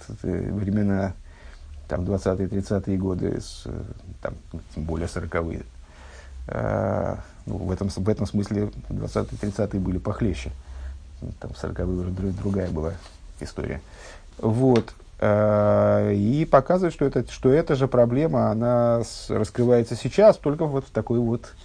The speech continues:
в такой с-, <laughs> интересной манере, э, когда вроде бы никто не убивает за изучение Торы, но тем не менее, с-, э,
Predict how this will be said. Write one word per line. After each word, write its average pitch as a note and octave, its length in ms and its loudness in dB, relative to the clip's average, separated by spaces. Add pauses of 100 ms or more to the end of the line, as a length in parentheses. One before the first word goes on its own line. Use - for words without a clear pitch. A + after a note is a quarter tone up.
(320)
в - 80 -20
такой A#2+ 340 4
с-, - 360 -10
<laughs> G#2+ 60 0
интересной C3 540 4
манере, A#2+ 540 6 (360)
э, G#2+ 220 2
когда G#2+ 320 4
вроде A#2 320 4
бы A#2 160 6
никто A#2+ 300 4
не B2+ 100 4
убивает B2+ 480 6
за G#2+ 80 0
изучение A#2 440 2
Торы, G#2+ 280 2
но G#2 80 0
тем A2 180 -2
не B2+ 80 0
менее, G#3 400 0
с-, - 160 -12
э, - 460 -4